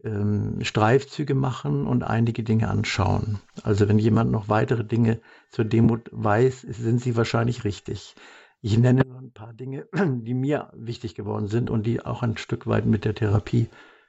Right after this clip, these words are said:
in Zusammenhang stehen. Also diese Seite der Demut und die Seite, wo auch Demut, zumindest der landläufige Begriff, zu einer Gefährdung werden kann. Das hatte ich vielleicht schon angedeutet. Ich weiß nicht, ob ich jetzt schon drauf eingehen soll.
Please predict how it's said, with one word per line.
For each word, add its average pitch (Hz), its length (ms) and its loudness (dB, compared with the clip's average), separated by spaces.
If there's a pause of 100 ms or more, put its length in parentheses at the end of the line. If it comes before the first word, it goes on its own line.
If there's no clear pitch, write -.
(140)
in 113 120 4
Zusammenhang 110 520 2
stehen. 104 480 -6
Also 110 200 -4
diese 117 460 2
Seite 110 460 2
der 101 180 -2
Demut 107 680 -2 (960)
und 107 680 0
die 107 120 2
Seite, 107 720 2
wo 113 280 6
auch 120 220 -4
Demut, 113 640 0 (560)
zumindest 107 440 2
der 107 80 0
landläufige 123 600 2
Begriff, 120 440 -2
zu 123 100 -4
einer 113 160 2
Gefährdung 110 540 2
werden 107 260 -4
kann. - 300 -8 (1120)
Das - 160 -6
hatte 107 120 0
ich 98 80 0
vielleicht - 200 -2
schon 117 100 4
angedeutet. 110 680 2
Ich - 120 -20
weiß 117 180 -4
nicht, 113 80 0
ob 110 80 2
ich 117 100 0
jetzt - 160 -2
schon 117 220 2
drauf 113 180 0
eingehen 123 400 2
soll. 135 380 2